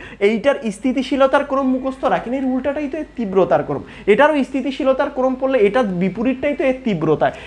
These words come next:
এটার স্থিতিশীলতার ক্রম জানলে এর বিপরীতটাই তো এর তীব্রতার ক্রম হয়ে যাচ্ছে। তার মানে আমাকে ছয়টা পড়তে হবে না, তিনটা পড়লেই ছয়টার পড়া হয়ে যাচ্ছে মোটামুটি। এখন এখানের মধ্যে ভালো করে খেয়াল করেন, সেটা হচ্ছে আমি যদি বলি কার্বোক্যাটায়নের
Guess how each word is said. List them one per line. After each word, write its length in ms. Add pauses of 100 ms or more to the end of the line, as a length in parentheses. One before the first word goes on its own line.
এটার 320
স্থিতিশীলতার 720
ক্রম 260
জানলে 280
এর 60
বিপরীতটাই 640
তো 80
এর 180
তীব্রতার 460
ক্রম 220
হয়ে 200
যাচ্ছে। 380 (280)
তার 100
মানে 140
আমাকে 260
ছয়টা 420
পড়তে 280
হবে 220
না, 120
তিনটা 400
পড়লেই 360
ছয়টার 380
পড়া 280 (280)
হয়ে 360
যাচ্ছে 400
মোটামুটি। 560 (220)
এখন 400
এখানের 300
মধ্যে 160 (120)
ভালো 180
করে 200 (100)
খেয়াল 260
করেন, 240 (240)
সেটা 280
হচ্ছে 440 (220)
আমি 240
যদি 200
বলি 180
কার্বোক্যাটায়নের 960